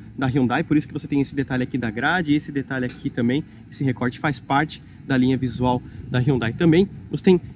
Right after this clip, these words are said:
esse farol aqui, né, estilo máscara negra, com a lanterna aqui em led, não é D R L.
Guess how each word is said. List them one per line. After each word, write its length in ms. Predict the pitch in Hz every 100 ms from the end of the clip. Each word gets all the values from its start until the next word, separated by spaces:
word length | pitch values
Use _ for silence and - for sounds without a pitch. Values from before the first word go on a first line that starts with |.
| -
esse 260 | 190 208 -
farol 380 | 190 170 165 160
aqui, 360 | - - 170 - - - -
né, 320 | 151 151 143 -
estilo 280 | 165 - 175
máscara 360 | 165 160 175 143
negra, 300 | 131 170 165
com 340 | - 160 165 -
a 140 | 156
lanterna 540 | 151 151 139 151 147 143
aqui 180 | - 147
em 100 | 139
led, 240 | 139 165
não 240 | 156 165
é 60 | 143
D 120 | 131
R 240 | 123 151 143
L. 200 | 165